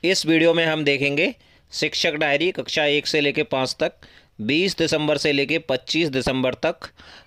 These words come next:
आपको कैसे उपचारात्मक शिक्षण के अंतर्गत आधारशिला क्रियान्वयन संदर्शिका, सहज, कार्यपुस्तिका, पाठ्य पुस्तक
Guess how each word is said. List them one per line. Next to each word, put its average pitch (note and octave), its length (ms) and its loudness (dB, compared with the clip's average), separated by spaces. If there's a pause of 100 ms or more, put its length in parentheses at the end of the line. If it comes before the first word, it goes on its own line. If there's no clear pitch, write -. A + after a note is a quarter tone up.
(140)
आपको C3+ 380 0 (100)
कैसे F3+ 420 2 (1080)
उपचारात्मक D#3+ 680 0
शिक्षण D3+ 380 0
के D3+ 100 0
अंतर्गत D3+ 600 0 (340)
आधारशिला B2+ 580 0
क्रियान्वयन C3+ 560 0
संदर्शिका, C3 640 -2
सहज, B2 680 0 (160)
कार्यपुस्तिका, A#2+ 800 -2 (1080)
पाठ्य C3+ 320 0
पुस्तक C#3 680 -2